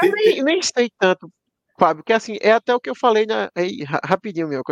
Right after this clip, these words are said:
Speaker 1: é, vai ser bem rápido.
Speaker 2: Pode falar.
Speaker 1: É, é até o que eu falei na última, na última live, assim, eu acho que, eu não acredito que ninguém entre em campo pra não jogar sério, sabe? O que eu acho que acontece é o Fluminense não mandar o melhor time em campo.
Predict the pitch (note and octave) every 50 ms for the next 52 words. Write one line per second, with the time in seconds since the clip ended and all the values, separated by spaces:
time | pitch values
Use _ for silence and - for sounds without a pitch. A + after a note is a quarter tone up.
0 | C#3 - _ - D#3 C#3+ C3+ D#3 C#3+ - - - E3 E3+ D#3 C#3+ A2+ - - B2
1 | B2 - - - - - - - - - - - C#3+ C#3+ C#3+ C#3 C#3 - - -
2 | - F#3 G3+ G3+ - A#3+ B3 - C4 B3 - C4 A#3 A#3 A#3+ A#3+ A#3+ A#3+ A#3+ A#3+
3 | - B3 A#3 B3 A#3+ A#3 A3+ G#3+ G3+ G3 G3 G#3 G#3 - A#3+ A#3 A3+ G#3 F3 E3+
4 | F3 E3+ D#3 D#3 - - D#3+ D#3+ F3 G3 G#3 - - - A#3+ A#3+ A#3 - _ A#3+
5 | A#3 A#3+ _ - - A#3+ A#3 A3 G#3 - G#3+ C4+ D4+ G#4+ G#4 - C4+ A3 D#3 F#3
6 | G3+ - - G3 G3+ F#3 D#3 D3+ D#3 D#3 D3+ D#3 E3 - - E3 D#3 - - -
7 | C#3+ C#3 D3+ D3+ - - E3 E3 D#3+ D3 - _ - D#3+ D3 C#3+ C#3 C3+ C#3 G3
8 | - - - - _ _ - B2+ C3+ D3 C#3 D3 C#3+ C#3+ C#3 C3 - - - B2
9 | A#2+ A#2 G#2+ G2 - _ _ _ _ - - - A#2+ C3 - - _ _ _ -
10 | - - - - - - - - E3 - - G#3+ A3+ A#3+ - B3+ B3 - C4+ B3
11 | - - C#4 D#4+ - - G4+ - F#3+ F#3 E3+ - A#3+ A#3+ A#3+ A#3 A3+ B3+ B3 -
12 | B3+ C4+ C#4+ D4 C4+ A3 A#3 B3 C#4+ E4 D#4 D4+ D#4 - - - C#4 C4+ - _
13 | - - G3 D3+ - _